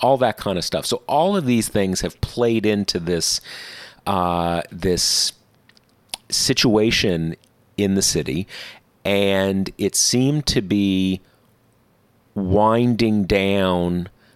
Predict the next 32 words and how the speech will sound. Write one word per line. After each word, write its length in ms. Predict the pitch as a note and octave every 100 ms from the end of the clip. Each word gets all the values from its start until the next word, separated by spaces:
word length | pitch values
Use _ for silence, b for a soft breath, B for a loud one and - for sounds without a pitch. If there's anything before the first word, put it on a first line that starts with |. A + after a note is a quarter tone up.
| b _
uh, 600 | F#2 F2+ F2 F2 E2 E2 - _ _ -
to 160 | - G2+
some 340 | - - C3
extent. 640 | C#3 - - D#2+ G2+ - - _ _ _ _ _ _ _ - -
The 200 | F#2 F#2+
police 500 | - G#2 G2+ G2+ -
were, 440 | G2 F#2 F2 F2 - B B B B B _ _ -
y-, 120 | A#2+
you 140 | - B2
know, 120 | G2
they 140 | F#2+
were 80 | G#2
doing 280 | G#2 B2+ G#2+
more 200 | G2+ G2+
kind 200 | - G2
of 100 | E2+
de-esc-, 480 | F#2 F#2+ F2+ - -
trying 220 | - G2
to 80 | F2
do 140 | F2
more 300 | F2 F2+ G2
de-escalation 840 | E2+ F2+ F2+ - E2 E2+ F2+ F#2 E2+
stuff 380 | - E2 E2 -
and 180 | A2+
really 280 | C3 E3+ C#3
trying 440 | G2 A2+ F#2+ F#2+ F#2+
to, 400 | - F#2 E2+ D#2+ B B B B B _ - -
as 180 | G2
much 260 | G2 G#2+ -
as 120 | G#2
they 160 | F#2+ E2+
could, 680 | - - D#3 D3 G#2 E2+